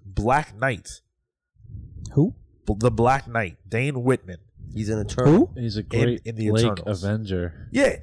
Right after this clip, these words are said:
Speaker 3: That is true. <laughs>
Speaker 1: And that's the interesting thing. He's playing him in the Eternals, but, um, I mean, unless someone knows more about Black Knight than me here, which is very possible, I'm pretty sure he's not an Eternal.
Speaker 4: He sure isn't.
Speaker 1: Yeah, absolutely not.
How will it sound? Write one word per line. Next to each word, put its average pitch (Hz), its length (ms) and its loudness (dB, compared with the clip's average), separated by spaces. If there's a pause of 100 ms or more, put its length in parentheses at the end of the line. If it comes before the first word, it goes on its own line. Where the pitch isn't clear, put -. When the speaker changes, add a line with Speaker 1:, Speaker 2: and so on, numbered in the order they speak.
(100)
Speaker 3:
That 135 220 0
is 131 160 -2
true. 139 420 0
<laughs> - 40 -20 (960)
Speaker 1:
And 156 100 -4
that's 190 220 2
the 202 100 0
interesting 185 400 -2
thing. 139 440 -2
He's 151 280 -2
playing 220 280 0
him 220 120 0
in 175 80 2
the 147 120 4
Eternals, 139 580 0
but, 120 340 2
um, 101 460 -2 (380)
I 123 100 -8
mean, 135 240 -2
unless 139 240 2
someone 147 240 0
knows 127 240 2
more 120 160 2
about 110 400 2
Black 113 260 0
Knight 110 240 -4
than 98 160 -8
me 127 200 -2
here, 101 240 -2
which 98 160 -4
is 92 60 -12
very 123 200 0
possible, 120 400 -4
I'm 131 100 -6
pretty 180 200 -4
sure 170 180 -2
he's 104 160 -6
not 107 240 -2
an 101 80 -10
Eternal. 90 360 -10
Speaker 4:
He 113 100 -4
sure 120 260 -2
isn't. 117 340 0
Speaker 1:
Yeah, 131 240 4
absolutely 123 500 -2
not. 92 260 -6